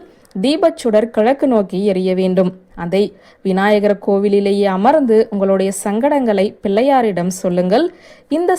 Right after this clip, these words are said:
சங்கடங்களை எல்லாம் தீர்த்து வையப்பா, பிள்ளையாரப்பா" என்று மனம் உருகி வேண்டிக் கொண்டு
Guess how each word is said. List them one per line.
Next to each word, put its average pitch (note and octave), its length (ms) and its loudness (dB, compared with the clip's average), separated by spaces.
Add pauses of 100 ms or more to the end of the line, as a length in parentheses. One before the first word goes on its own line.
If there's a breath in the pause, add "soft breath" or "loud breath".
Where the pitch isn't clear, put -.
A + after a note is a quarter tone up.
சங்கடங்களை A3+ 580 0
எல்லாம் G#3+ 460 0
தீர்த்து C#4 400 0
வையப்பா, G3 480 0 (300)
பிள்ளையாரப்பா" A#3+ 760 0
என்று G3+ 340 0
மனம் F#3+ 380 -2
உருகி G3+ 340 0
வேண்டிக் G#3+ 400 -2
கொண்டு F#3+ 280 0